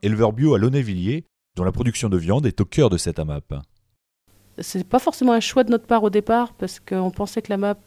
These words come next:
Speaker 2: euh, c'était surtout les légumes. Et on a été sollicité par des consommateurs qui prenaient déjà des produits chez nous. On s'est dit, c'est peut-être contraignant pour les gens, c'est un engagement qu'ils doivent prendre.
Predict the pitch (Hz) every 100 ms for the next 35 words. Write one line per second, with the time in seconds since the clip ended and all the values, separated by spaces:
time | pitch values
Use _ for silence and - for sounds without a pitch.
0 | - 185 175 175 - 185 185 208 233 208
1 | 190 185 208 220 - _ _ _ _ _
2 | 190 190 196 202 208 226 220 - 220 226
3 | 196 190 190 180 175 165 196 - 170 -
4 | 165 160 202 220 190 - 170 - 160 240
5 | - _ _ _ _ _ - - _ 185
6 | 220 214 254 202 - 214 226 - 240 240
7 | 240 208 190 180 196 262 294 294 - 208
8 | 190 185 175 175 170 202 190 170 - -
9 | 220 247 185